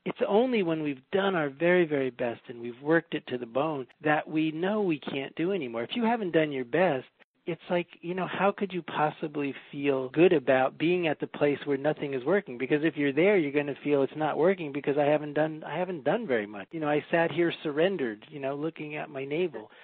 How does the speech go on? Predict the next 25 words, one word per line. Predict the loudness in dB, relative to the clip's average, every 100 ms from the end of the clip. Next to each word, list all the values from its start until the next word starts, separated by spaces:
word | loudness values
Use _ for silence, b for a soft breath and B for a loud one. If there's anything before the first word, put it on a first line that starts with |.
| B B _
I | -4 -2 -4
think | -6 0
there's | 0 0
a | -6 -4
ferocity | 0 2 2 0 -10 -6 -4
that | -4
has | -4 -12 _
to | -12
be | -12
in | -8
place. | -8 -8 _ b b -6
Um, | -4 4
Ramakrishna | 4 4 0 2 2 2 -2 0 0 -4 0
tells | 2 2
a | -2 -4
story | -2 0 0
about | -2 -2 -2
a | -4
man | -4 -4 -6
who | -8
goes | 0 0 0 _
to | -8
the | -8
guru | -6 -2 0 0 0
and | -4